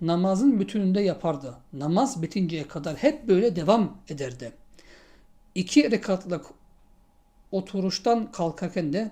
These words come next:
tekbir getirirdi. Böylece tekbir Müslüman namazında çok defa tekrar edilir. Müslüman sadece farz olan beş vakit namazda günde doksan dört kere tekbir getirir. Subhanallah. Peki ya bunları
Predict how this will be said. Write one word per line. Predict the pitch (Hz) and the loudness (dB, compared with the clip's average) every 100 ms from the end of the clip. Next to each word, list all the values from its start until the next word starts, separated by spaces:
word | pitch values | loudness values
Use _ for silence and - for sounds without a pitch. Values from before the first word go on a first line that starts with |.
| - | -8
tekbir | 165 135 - 131 143 - | -10 -10 -10 -12 -12 -14
getirirdi. | - 131 127 113 - - - - - - - - | -12 -10 -10 -12 -16 -20 -20 -20 -20 -20 -16 -10
Böylece | 143 277 294 202 196 | -2 2 2 0 0
tekbir | 202 196 226 285 - - - - | -2 -2 0 0 0 -14 -20 -6
Müslüman | 180 190 - 226 220 247 | 2 2 2 0 2 2
namazında | 214 196 180 196 208 | 2 2 2 0 0
çok | 240 285 - | 2 0 0
defa | 185 - 233 233 | -4 0 0 0
tekrar | - 180 - 190 208 - - - | -8 -8 -2 -2 -2 -12 -10 -2
edilir. | 208 160 - - - - - | -2 -2 -8 -14 -20 -20 0
Müslüman | 185 - 240 214 277 285 - | 2 2 0 0 0 -2 -8
sadece | - 254 381 320 175 147 - - - | -4 0 2 2 2 -4 -6 -20 -20
farz | - 214 302 269 | -6 6 6 6
olan | 247 226 196 175 | 2 2 4 4
beş | 320 - | 2 2
vakit | 247 - 226 | -2 -2 -2
namazda | 185 185 175 | 2 2 2
günde | 165 185 220 175 285 226 | 0 0 2 2 0 2
doksan | 202 208 240 208 185 | 0 0 -2 0 2
dört | 349 - | 0 -2
kere | - 220 302 | -2 0 0
tekbir | 254 240 320 | -2 -2 -2
getirir. | 330 208 156 131 | 0 0 -4 -10
Subhanallah. | - - 226 135 98 - - - - - | -10 -2 0 -2 -8 -16 -20 -20 -20 -2
Peki | - 330 262 | 2 4 4
ya | 233 | 4
bunları | 240 240 240 214 | 4 4 6 6